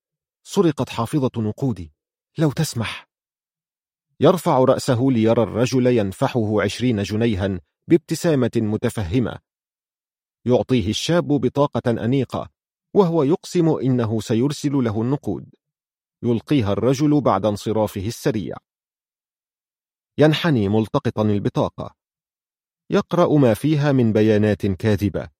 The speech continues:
يتذكر زوجته وكلامها، فينفجر ضاحكا بصوت مشروخ، والدموع تلمع في عينيه. في المساء، جلس يشاهد أبناءه وهم يأكلون اللحم الذي أرسله زوج ابنته معها.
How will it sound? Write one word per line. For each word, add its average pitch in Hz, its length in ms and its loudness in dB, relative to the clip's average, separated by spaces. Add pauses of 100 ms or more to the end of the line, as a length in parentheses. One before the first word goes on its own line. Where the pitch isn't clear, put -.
(760)
يتذكر 180 680 2
زوجته 127 580 2
وكلامها، 107 840 2 (320)
فينفجر 180 800 2
ضاحكا 143 600 0
بصوت 127 360 2
مشروخ، 117 680 -2 (380)
والدموع 135 640 6
تلمع 101 480 2
في 104 180 -2
عينيه. 95 520 -4 (960)
في - 100 -4
المساء، 101 560 0 (880)
جلس 180 360 6
يشاهد 135 520 4
أبناءه 117 580 2
وهم 113 420 2
يأكلون 120 540 2
اللحم 110 420 -2
الذي 104 400 0
أرسله 107 580 -2
زوج 104 300 0
ابنته 101 600 -2
معها. 92 500 -2